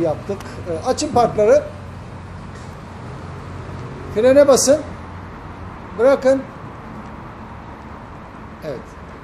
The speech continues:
Frene bastığımızda da bir anim-, animasyon yapıyor. Basın frene. Bırakın. Gayet güzel bir uygulama oldu. Arka stopları tamamlamış olduk böylece. Bu ürünü, e,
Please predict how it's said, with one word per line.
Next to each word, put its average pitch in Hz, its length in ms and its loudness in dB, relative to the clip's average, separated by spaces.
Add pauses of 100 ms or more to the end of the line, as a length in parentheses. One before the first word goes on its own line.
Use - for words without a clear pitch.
(320)
Frene 165 280 -6
bastığımızda 156 560 -8
da 151 100 -6
bir 156 60 -6
anim-, 151 320 -8 (100)
animasyon 151 540 -8
yapıyor. 131 320 -8 (140)
Basın 269 280 2
frene. 233 420 2 (1300)
Bırakın. 269 420 6 (2000)
Gayet 170 300 -2
güzel 156 260 -4
bir 151 160 -8
uygulama 156 340 -6
oldu. 143 300 -6 (540)
Arka 165 260 -6
stopları 165 480 -6
tamamlamış 175 600 -6
olduk 139 300 -6
böylece. 139 360 -4 (800)
Bu 202 80 2
ürünü, 220 280 2
e, 175 960 -2